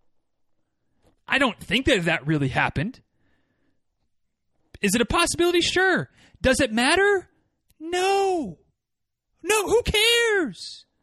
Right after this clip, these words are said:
Who cares? I'm, I'm hoping to finish somewhere in the five to six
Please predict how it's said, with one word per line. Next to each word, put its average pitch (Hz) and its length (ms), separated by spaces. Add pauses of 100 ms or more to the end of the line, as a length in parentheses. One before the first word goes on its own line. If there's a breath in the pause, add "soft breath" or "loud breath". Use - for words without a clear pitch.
(140)
Who 370 120
cares? 381 360 (480 soft breath)
I'm, 320 380
I'm 302 300
hoping 311 400
to 277 60
finish - 640 (640)
somewhere 311 480
in 247 160
the 226 80
five 269 300
to 240 60
six - 260